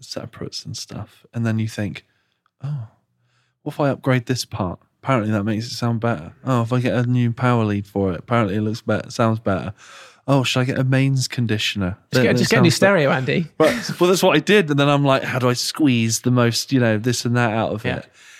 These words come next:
Speaker 1: So I started looking into speaker cable. And the lengths that people go to for the purest copper.
Speaker 2: It's a science.
Speaker 1: It's unbelievable.
Speaker 2: Yeah.
Speaker 1: And you can pay two hundred pounds for a,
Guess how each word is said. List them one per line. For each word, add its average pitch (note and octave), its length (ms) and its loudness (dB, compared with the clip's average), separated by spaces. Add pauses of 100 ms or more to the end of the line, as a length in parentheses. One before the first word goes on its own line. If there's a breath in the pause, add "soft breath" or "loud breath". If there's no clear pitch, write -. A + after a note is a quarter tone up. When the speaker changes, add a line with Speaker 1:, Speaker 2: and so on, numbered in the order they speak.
(340 loud breath)
Speaker 1:
So - 160 -8
I - 20 -8
started G3+ 340 -2
looking E3+ 220 0
into C#3+ 200 -2
speaker - 400 -2
cable. G#2 540 -2 (840)
And E3+ 120 2
the E3 60 2
lengths F#3+ 440 0
that D3+ 120 -6
people C3+ 220 -4
go C#3 240 2
to F#2+ 340 -6 (480)
for - 140 -8
the A#2+ 100 -4
purest B2 680 0
copper. - 460 -6 (120)
Speaker 2:
It's - 100 -20
a C#3 40 0
science. C#3+ 600 0 (200)
Speaker 1:
It's - 320 0
unbelievable. G3 760 2
Speaker 2:
Yeah. B2 160 4 (480 soft breath)
Speaker 1:
And F3+ 160 4
you F3+ 80 4
can E3+ 220 -4
pay D#3+ 580 0
two - 180 -4
hundred D3+ 300 0
pounds C#3 460 0
for A#2+ 220 2
a, A#2 140 2